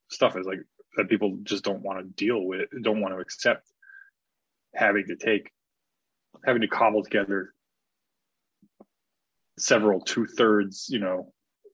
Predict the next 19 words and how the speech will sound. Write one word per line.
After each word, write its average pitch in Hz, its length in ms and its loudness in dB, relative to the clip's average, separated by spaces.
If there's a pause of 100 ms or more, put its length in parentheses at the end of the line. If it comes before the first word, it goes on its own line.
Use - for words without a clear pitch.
(680)
worth 107 500 0
of 95 100 -2
a 92 80 -2
job, 95 360 0
like, 98 160 2 (180)
you 117 140 -2
know, 92 240 -4 (220)
cobbling 107 340 4
together 98 320 0
twenty 104 380 -2
hours 95 360 -4
or 92 80 -6
thirty 92 300 -4
hours 92 300 -4
here 95 400 -2 (920)
in 110 120 0
order 98 220 0
to 95 80 -4
get, 98 200 2